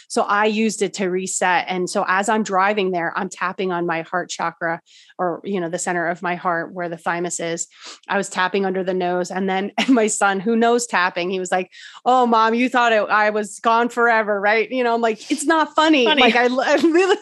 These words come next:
Speaker 1: I really did. You know, my part of my brain and my body thought that.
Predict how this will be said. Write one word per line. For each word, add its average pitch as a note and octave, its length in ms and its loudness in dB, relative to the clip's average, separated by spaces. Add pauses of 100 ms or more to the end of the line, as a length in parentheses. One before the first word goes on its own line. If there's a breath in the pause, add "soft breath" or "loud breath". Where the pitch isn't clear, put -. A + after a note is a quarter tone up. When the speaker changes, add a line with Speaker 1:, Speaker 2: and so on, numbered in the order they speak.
Speaker 1:
I B3+ 300 0
really D4 240 -2
did. A#3+ 420 2
You A3+ 140 0
know, A3 180 2
my G#3+ 200 2
part C4 200 0
of C4+ 60 -6
my B3+ 120 0
brain A#3+ 280 2
and A3+ 60 2
my A3 100 2
body A3 300 0
thought G3+ 280 -2
that. D#3 220 -4